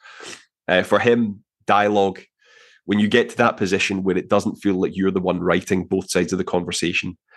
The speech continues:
but it actually feels like you are just eavesdropping in on two people having a conversation, he says that's when he gets a, that's when he knows that he's done it right. And I, I completely buy into that school of thought. And from a narrative point of view, you're absolutely right. It moves things forward because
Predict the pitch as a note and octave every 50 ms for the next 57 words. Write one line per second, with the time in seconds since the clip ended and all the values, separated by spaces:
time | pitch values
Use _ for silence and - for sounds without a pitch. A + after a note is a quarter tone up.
0 | - _ _ - G2+ F#2+ - G2+ F#2+ - F#2+ G2 F#2 - - - G2+ F2+ - -
1 | G2 F#2+ F#2+ F#2+ F2+ E2+ F#2 E2 D#2 - F#2+ F#2+ F#2 F2 - F#2 F2 - - -
2 | G2 F#2 F#2 F#2 - - - F#2+ F2+ - - F#2 F2 F2 F2 F#2 F#2+ - - F2+
3 | F2 F2 - - G2 F#2 - F#2 E2+ - - F2 - F2+ F2 F2+ F2 E2+ - -
4 | F2+ F2 F2+ F2 - - F2 E2+ - - F#2 E2+ E2+ - F2+ - - F#2 F2 -
5 | - F#2 F#2 - - - G2+ F#2+ E2+ - F#2+ F#2 F2 F#2 F#2 F2 E2 - - F2+
6 | E2 E2+ - - - G2 F#2+ - - F2+ D2+ F2 F#2 F2+ F2+ F2+ F2 E2+ - -
7 | D#2 D#2+ D#2 - F2+ E2+ E2+ - - E2+ E2 E2 - - _ - - - - -
8 | - F#2+ G2+ G2+ A2+ G#2 - F2+ F#2+ F#2 - - F#2+ E2 - - A2+ - G2+ G2+
9 | E2+ F2 F2 F2 E2+ E2 - - F2+ F2 - - - - F2+ E2+ E2 - - E2+
10 | E2 - _ - - - - - - - - - - _ - G#2+ G#2 G#2 G2 -
11 | A#2 A2 G#2+ A2+ A#2 B2+ C#3 D3 C#3+ D3 C3+ A2+ - B2+ A#2+ A2+ G#2+ F#2 G#2 A2
12 | A2 A2 G#2 G2+ G2+ G2 - - G2+ D#2 E2 E2+ E2 D#2+ D#2+ D#2+ F2 F#2 G#2 G#2+
13 | G#2+ G2+ - - - G2 F#2 F2 - - - F2 F2 E2 E2 E2+ - - - -
14 | G#2 F#2+ F#2 - - - -